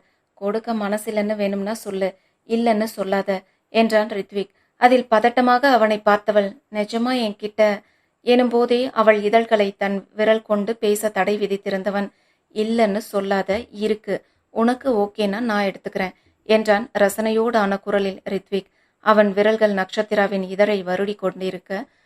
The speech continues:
அதில் உண்டான படபடப்போடு எல்லா பக்கமும் அசைந்தது நட்சத்திராவின் தலை. அதில் மெல்லிய புன்னகையோடு அவளை நெருங்கினான் ரித்விக். நெற்றியில் தொடங்கி அவன் இதழ் ஒற்றல் கொஞ்சம் கொஞ்சமாக பயணித்து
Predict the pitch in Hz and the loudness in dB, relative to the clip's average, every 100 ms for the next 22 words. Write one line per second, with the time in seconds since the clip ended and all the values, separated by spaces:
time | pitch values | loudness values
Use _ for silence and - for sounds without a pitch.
0 | _ _ _ _ _ - 254 269 247 247 | _ _ _ _ _ 2 6 8 6 4
1 | 254 277 269 226 220 233 233 226 226 254 | 6 4 6 6 6 6 2 2 0 2
2 | 233 208 226 220 214 220 214 208 202 208 | 0 2 2 2 -2 -2 -6 -6 -6 -4
3 | 208 202 214 247 208 208 208 196 190 190 | -2 -2 -4 -6 -6 -6 -2 -2 -2 -4
4 | 190 185 185 - _ _ _ 208 214 214 | -6 -4 -4 -6 _ _ _ 2 4 4
5 | 202 202 214 240 254 214 214 220 220 226 | 2 0 0 0 0 -2 -2 0 0 2
6 | 240 214 196 190 185 190 196 196 190 220 | 2 2 0 0 -2 -2 -2 -4 -6 -8
7 | 202 190 - 190 - _ _ _ 214 208 | -8 -8 -6 -6 -8 _ _ _ -2 -2
8 | 220 220 208 208 202 220 233 262 208 202 | -2 -2 -2 0 2 2 0 0 0 0
9 | 196 208 202 185 - 190 - 202 196 196 | 2 2 2 -2 -4 -6 -4 -6 -4 -6
10 | 190 190 196 196 196 240 208 190 190 190 | -6 -8 -6 -4 -4 -4 -4 -4 -4 -8
11 | 214 | -10